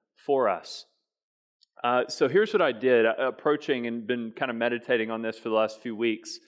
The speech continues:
I stepped back and I said, uh, if, if we were to just walk the streets of any city in America and, and, and, and even go into many churches and ask, "What are the most hot button issues, the most controversial issues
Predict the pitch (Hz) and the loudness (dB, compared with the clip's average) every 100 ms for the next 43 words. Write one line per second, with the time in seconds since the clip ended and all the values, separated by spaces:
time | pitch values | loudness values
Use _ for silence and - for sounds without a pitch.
0 | _ _ _ _ 117 - 180 165 170 143 | _ _ _ _ -8 -2 0 2 0 0
1 | 151 131 120 - 120 107 104 - _ _ | 0 -2 -2 2 4 2 -2 -20 _ _
2 | _ 90 90 - 139 - - 131 139 220 | _ -10 -8 -4 -4 -2 -4 -2 0 0
3 | 240 180 110 131 - 120 135 151 - 165 | 0 -4 -4 -6 -2 2 2 0 -6 -10
4 | - 123 101 120 - - 120 120 147 165 | -6 -2 -2 -4 -12 -12 -6 -4 -2 -4
5 | 151 123 - 131 - 156 147 135 120 120 | -6 -8 -12 -16 -4 -2 0 -2 -2 0
6 | 107 - 82 - _ _ _ _ _ 143 | -2 -4 -12 -14 _ _ _ _ _ -2
7 | 117 113 113 - 127 127 143 147 135 151 | -2 -4 -6 -4 -4 -2 -6 -6 -4 -6
8 | 151 165 175 185 156 151 151 - 135 135 | -6 -6 -6 -6 0 0 0 -4 -6 -4
9 | 117 - 127 - 95 90 - 135 135 131 | -4 -4 -4 -4 -10 -10 -10 -6 -2 -2
10 | - - _ - 127 254 262 220 147 - | -4 -16 _ -4 0 2 0 0 0 -2
11 | - 147 180 - 139 143 135 123 123 - | -4 0 0 0 0 0 -2 -6 -6 -6
12 | - 90 82 - 139 135 - 170 185 196 | -10 -12 -14 -6 -4 -4 -4 -4 -2 -4
13 | 190 147 147 - 123 - 139 - 113 95 | -2 -2 -2 -4 -4 -2 -4 -6 -8 -6
14 | 110 - | -8 -12